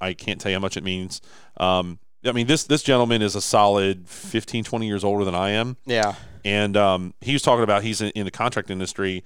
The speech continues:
Speaker 1: and he's like, "Yeah, you found yourself a niche," meaning me and Kyle and doing this podcast and all that. And I wanted to tell him this, but I decided not to, um, because it's not my place to tell anybody anything, really. Um, but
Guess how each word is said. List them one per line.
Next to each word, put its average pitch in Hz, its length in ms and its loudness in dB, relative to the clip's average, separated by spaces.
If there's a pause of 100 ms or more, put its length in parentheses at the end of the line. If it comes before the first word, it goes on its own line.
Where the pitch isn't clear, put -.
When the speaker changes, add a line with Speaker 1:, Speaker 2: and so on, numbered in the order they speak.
(380)
Speaker 1:
and 95 320 0
he's 98 180 -6
like, 92 160 -2
"Yeah, 139 120 0
you 117 160 0
found 107 260 -2
yourself 98 320 0
a 90 60 -2
niche," 147 420 0
meaning 101 380 -4
me 104 240 -2
and 92 140 -6
Kyle 98 360 2
and 90 180 -8
doing 101 160 -6
this 87 80 -10
podcast 101 440 -2
and 92 60 -2
all 92 80 -2
that. 98 180 0 (440)
And 131 280 2 (180)
I 143 100 4
wanted 226 340 6
to 160 60 4
tell 117 280 4
him 110 100 0
this, 123 220 2
but 135 120 4
I 143 60 6
decided 170 460 4
not 110 340 2
to, 101 340 0 (120)
um, 95 280 0
because 110 240 -4
it's 123 120 -10
not 156 140 -2
my 98 100 -6
place 104 360 -4
to - 80 -10
tell 90 420 0 (380)
anybody 90 400 -4
anything, 78 280 -8
really. 82 300 -8 (480)
Um, 95 420 2 (260)
but 123 300 0